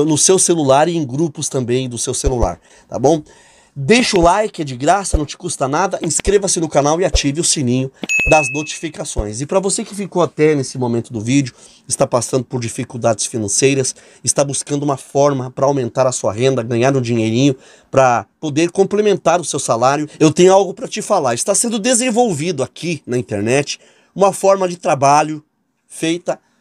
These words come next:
com o celular conectado na internet, que está dando aí rendimentos,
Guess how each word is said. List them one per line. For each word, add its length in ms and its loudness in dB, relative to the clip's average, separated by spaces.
com 200 4
o 60 -4
celular 580 0
conectado 680 -2
na 120 -2
internet, 520 -2
que 60 -16
está 220 -2
dando 320 0
aí 160 -2
rendimentos, 800 2